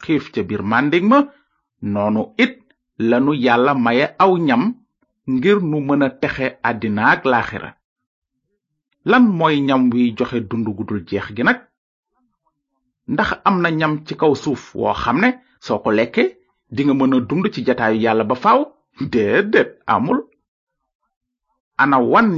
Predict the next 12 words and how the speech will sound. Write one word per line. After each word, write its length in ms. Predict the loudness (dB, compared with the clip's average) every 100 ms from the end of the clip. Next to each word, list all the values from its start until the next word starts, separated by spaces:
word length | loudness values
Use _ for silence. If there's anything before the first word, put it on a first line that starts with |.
| 0
ñam 300 | 0 2 4
nag 180 | 4 2 -4 _ _ -10
mooy 380 | -2 2 2 0
wiy 280 | -2 -2 -2
joxe 240 | -4 -4
dund 160 | -6 -6
gu 100 | -4
dul 160 | -4 0
jeex 180 | 0 0
gi? 100 | -4 -6 -8 _ _ _ _ _ _ _ _ _ _
Mbokk 320 | -12 -10 -8 -2
yi, 140 | 0